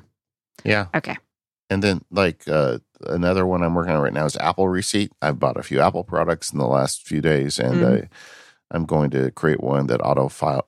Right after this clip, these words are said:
Speaker 1: filters and files those as they come in, because that's an easy rule apply. They always come from the same email address, and they always have the same subject line. Um,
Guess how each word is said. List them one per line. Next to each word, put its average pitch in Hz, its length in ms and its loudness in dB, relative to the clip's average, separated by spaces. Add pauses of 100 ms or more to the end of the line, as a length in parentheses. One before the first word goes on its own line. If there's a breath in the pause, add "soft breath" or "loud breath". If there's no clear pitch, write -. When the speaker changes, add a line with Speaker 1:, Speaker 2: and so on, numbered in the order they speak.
Speaker 1:
filters 82 600 0
and 64 120 -6
files 69 420 -2
those 90 360 0
as 73 140 -6
they 58 100 0
come 71 240 -2
in, 65 180 -2
because 67 280 -6
that's 67 240 2
an 71 100 0
easy 76 460 0 (180 soft breath)
rule 65 180 2
apply. 90 460 -2
They 71 140 -8
always 78 240 0
come 76 220 -2
from 73 180 -4
the 64 80 0
same 69 340 0
email 90 320 0
address, 85 320 0
and 67 80 -6
they 69 80 0
always 71 220 0
have 65 140 -4
the - 40 -14
same 65 240 0
subject - 400 -2
line. 50 220 -8 (840 soft breath)
Um, 67 460 0